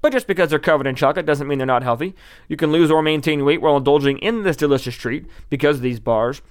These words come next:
are low calorie, low sugar, high protein, and high fiber.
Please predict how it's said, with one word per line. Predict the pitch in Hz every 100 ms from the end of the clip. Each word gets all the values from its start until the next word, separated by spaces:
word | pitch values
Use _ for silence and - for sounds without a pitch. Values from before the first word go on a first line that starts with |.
| -
are | 139 147
low | 151 160
calorie, | 143 101 104 123 -
low | 143 175
sugar, | - 98 117 - -
high | 165
protein, | 196 117 107 120 123 - - -
and | 156 165 170 -
high | - 131 117 117 -
fiber. | - - 165 151 -